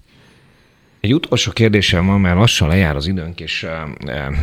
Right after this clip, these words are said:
ugye, ami, ami most zajlik, akár Újbudán, akár, ö, Pécs-Komlón, a, mm, szocialista pártban, abban a, nem is, nem is maga a jelensége az érdekes, vagy a különös, mert azért ilyen elő szokott fordulni pártokban,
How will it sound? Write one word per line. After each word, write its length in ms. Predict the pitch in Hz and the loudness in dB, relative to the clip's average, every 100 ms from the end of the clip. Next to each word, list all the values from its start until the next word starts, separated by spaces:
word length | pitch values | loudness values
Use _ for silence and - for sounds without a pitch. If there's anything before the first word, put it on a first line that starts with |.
| 73 | -2
ugye, 140 | 82 - | -4 2
ami, 260 | 101 147 - | 4 4 4
ami 240 | 120 127 | 2 2
most 420 | 92 104 - - - | 4 2 0 -6 -6
zajlik, 540 | 90 95 92 85 92 | 2 2 4 2 0
akár 400 | 90 - 80 73 | 0 0 -2 -2
Újbudán, 920 | - 87 73 73 69 69 69 69 69 | -2 -2 -2 -4 -4 -4 -6 -6 -8
akár, 480 | - - - 69 65 - - | -12 -12 -8 -8 -8 -12 -10
ö, 160 | 69 | -10
Pécs-Komlón, 1000 | 64 78 71 - - 64 60 62 58 58 - - - - - - - _ _ | -6 -4 -4 -6 -6 -8 -6 -8 -8 -10 -14 -14 -12 -14 -16 -20 -20 _ _
a, 440 | 67 64 64 65 65 60 - - | -6 -4 -4 -4 -4 -4 -10 -10
mm, 220 | 60 57 50 | -8 -6 -6
szocialista 600 | - - - 65 65 62 | -2 -2 0 0 0 -2
pártban, 480 | - 78 76 73 69 | -2 -2 0 0 -2
abban 480 | - 65 67 67 - | -4 -4 -2 -4 -6
a, 340 | - 65 58 - _ _ _ _ _ _ _ _ _ _ _ _ _ | -8 -6 -6 -10 _ _ _ _ _ _ _ _ _ _ _ _ _
nem 240 | - 98 147 | 2 4 4
is, 220 | - - 107 | 2 -2 -12
nem 300 | - 80 127 | -10 -2 2
is 200 | 135 - | 2 0
maga 260 | - 92 90 | 0 2 2
a 80 | 76 | 2
jelensége 720 | 73 69 64 71 - 69 67 | 0 -2 -4 -4 -4 -4 -6
az 180 | 60 67 | -6 -8
érdekes, 540 | 62 62 60 60 64 | -10 -12 -12 -10 -8
vagy 140 | - 65 | -8 -8
a 100 | 65 | -10
különös, 540 | - 58 60 65 - | -10 -14 -12 -8 -6
mert 240 | - 69 76 | -6 -8 -6
azért 280 | 73 69 | -8 -8
ilyen 140 | 71 67 | -8 -8
elő 140 | 67 | -8
szokott 340 | 64 - 64 - | -8 -10 -12 -16
fordulni 520 | - - - 69 - | -14 -14 -14 -14 -14
pártokban, 600 | - - - 60 67 80 | -16 -14 -8 -6 -2 -2